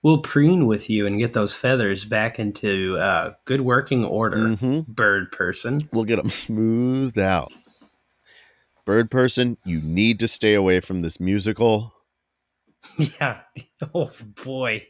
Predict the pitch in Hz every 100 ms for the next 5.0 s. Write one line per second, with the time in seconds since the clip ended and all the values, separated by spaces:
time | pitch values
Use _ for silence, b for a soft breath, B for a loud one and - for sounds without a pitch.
0 | _ - 147 - - 123 131 110 - 101
1 | 95 101 104 95 87 76 71 65 _ -
2 | - 147 - - 123 - 76 76 - -
3 | - 160 196 220 190 151 160 170 170 165
4 | 147 147 - 156 151 101 82 73 -